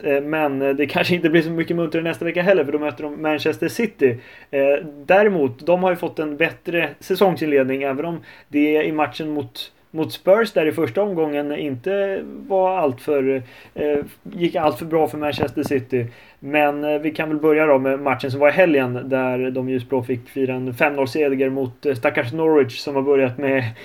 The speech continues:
med Liverpool och City som, eh, säsongsinledande matcher här. Men i alla fall, Manchester City Norwich fem noll.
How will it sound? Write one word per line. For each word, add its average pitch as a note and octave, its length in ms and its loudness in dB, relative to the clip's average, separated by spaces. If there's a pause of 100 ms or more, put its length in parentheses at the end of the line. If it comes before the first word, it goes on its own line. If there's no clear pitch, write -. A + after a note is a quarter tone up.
(140)
med D#3 160 0
Liverpool D#3 500 2
och C#3+ 80 2
City C#3 400 0
som, B2+ 280 -4
eh, B2+ 500 -2 (300)
säsongsinledande C3+ 1400 0
matcher C3+ 320 0
här. A#2 280 -2 (220)
Men E3+ 200 2
i F3 40 2
alla D#3+ 120 4
fall, C#3 220 2
Manchester F3+ 420 2
City F3 260 -2
Norwich E3+ 500 2
fem E3 380 -2
noll. C#3 340 0